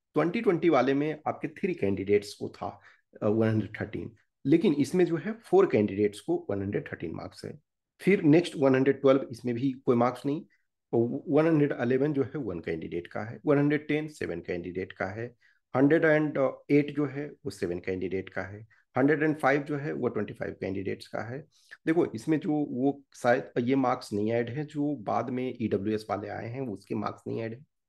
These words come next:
लेकिन टॉप वाले का आप देखो, हंड्रेड एंड फ़ोर फोर कैंडिडेट्स का है, हंड्रेड एंड थ्री टू कैंडिडेट का है, कैंडिडेट्स का,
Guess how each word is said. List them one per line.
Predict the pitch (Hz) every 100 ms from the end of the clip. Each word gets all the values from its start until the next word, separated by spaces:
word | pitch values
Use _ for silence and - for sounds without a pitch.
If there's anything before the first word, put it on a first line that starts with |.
| _ -
लेकिन | 175 208
टॉप | 175 156 107
वाले | 98 92
का | -
आप | 80 -
देखो, | 82 - - _ _ _ 131
हंड्रेड | 143 143
एंड | 143
फ़ोर | - 143 143
फोर | 98 98
कैंडिडेट्स | 98 98 98 101 101
का | - 104
है, | 117
हंड्रेड | 117 123 131 123
एंड | 131 127
थ्री | 135 160 180 _ _ _ _ _ -
टू | 139
कैंडिडेट | 113 117 117 117 117
का | - 123
है, | 123 147 156 - _ _
कैंडिडेट्स | 123 117 117 120
का, | 143 147 -